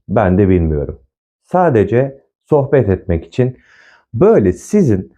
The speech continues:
e, sorularınızdan yola çıkarak öyle aklıma geldikçe, inanın ki şu an videonun konusu ne olacak bilmiyorum. İlk defa böyle bir şey yapıyorum. Diyoruz ki videonun içerisinde video konusunu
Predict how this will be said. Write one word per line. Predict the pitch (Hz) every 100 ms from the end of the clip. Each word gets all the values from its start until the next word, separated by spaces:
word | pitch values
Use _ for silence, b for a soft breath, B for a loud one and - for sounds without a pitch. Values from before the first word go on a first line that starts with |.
| _ _ _ -
e, | 101 101
sorularınızdan | 101 - 202 185 147 160 175 151 101 92 92
yola | 101 151 139 117
çıkarak | - 165 123 85 - _ _ _ _
öyle | 208 214 -
aklıma | - 170 - 170 165
geldikçe, | 147 127 117 113 - -
inanın | 156 180 196 151
ki | -
şu | 120 160
an | 160 113 98
videonun | 151 156 160 135 104
konusu | 92 135 156 - 92
ne | 104 170
olacak | 156 98 90 135 - _ _ _ _
bilmiyorum. | 120 139 104 92 98 151 156 _ _ _ _
İlk | 170 165 165
defa | 107 120 110
böyle | 123 127 123
bir |
şey | 117 143
yapıyorum. | 139 135 147 147 143 143 _ - 110
Diyoruz | 123 147 156 156
ki | - 92 76
videonun | 98 127 170 139 104 87
içerisinde | 92 - 165 131 101 - 104 110 139 113
video | 117 151 113 92
konusunu | 92 151 117 98 104 139 -